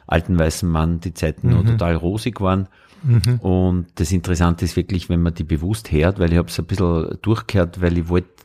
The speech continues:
Speaker 1: nicht die berühmten Hodern spielen, sondern so, dass man zuerst einmal
Speaker 2: Ah, ja.
Speaker 1: hinhören
Speaker 2: Mhm.
Speaker 1: muss, von wem, wer ist das,
Speaker 2: Mhm.
Speaker 1: weil es kein berühmter Hit ist und so.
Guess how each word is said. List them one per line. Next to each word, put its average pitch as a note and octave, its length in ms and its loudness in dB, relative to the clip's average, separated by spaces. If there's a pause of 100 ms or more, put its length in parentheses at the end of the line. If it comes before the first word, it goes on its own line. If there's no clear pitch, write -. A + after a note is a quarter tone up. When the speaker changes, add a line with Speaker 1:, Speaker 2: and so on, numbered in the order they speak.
Speaker 1:
nicht E2+ 160 2
die E2+ 60 -4
berühmten F2+ 460 0
Hodern D#2+ 280 -2
spielen, C#2 420 -8
sondern F2 300 0
so, G#2+ 120 -4
dass G2 200 -2
man F#2+ 120 -4
zuerst G#2 240 -6
einmal D#3+ 140 2
Speaker 2:
Ah, D3+ 60 2
ja. A2+ 40 2
Speaker 1:
hinhören A#2 320 2
Speaker 2:
Mhm. A2+ 40 2
Speaker 1:
muss, D3+ 160 2
von G2 180 -4
wem, F#2+ 200 -4
wer F2 180 -2
ist E2+ 240 -8
das, C#3+ 300 -4
Speaker 2:
Mhm. C3 340 4 (260)
Speaker 1:
weil G2+ 100 2
es - 120 -2
kein G#2+ 140 2
berühmter G#2+ 360 2
Hit F#2+ 300 0
ist F2+ 160 -8
und D#2+ 120 -6
so. D#2+ 200 -6